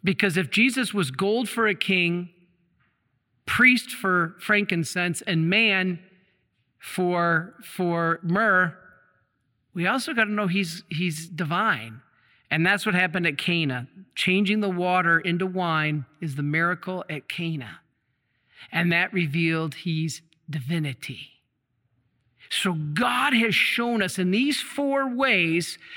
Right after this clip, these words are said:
the nativity, the visit of the Magi, the baptism of Jesus, and the wedding feast at Cana,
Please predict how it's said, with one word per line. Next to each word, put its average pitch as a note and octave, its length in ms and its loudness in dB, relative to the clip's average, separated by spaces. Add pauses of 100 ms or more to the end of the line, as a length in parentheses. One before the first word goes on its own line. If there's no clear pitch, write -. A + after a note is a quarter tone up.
(140)
the E3+ 100 2
nativity, C4 840 0 (300)
the F3+ 100 2
visit A#3+ 380 2
of C4+ 80 0
the C4+ 80 2
Magi, F#3+ 800 4 (260)
the F3+ 80 2
baptism A#3 720 2
of A3 160 0
Jesus, G#3 580 0
and F3 220 0
the E3 80 0
wedding B3 400 0
feast B3+ 300 0
at G#3+ 100 -2
Cana, F#3+ 420 0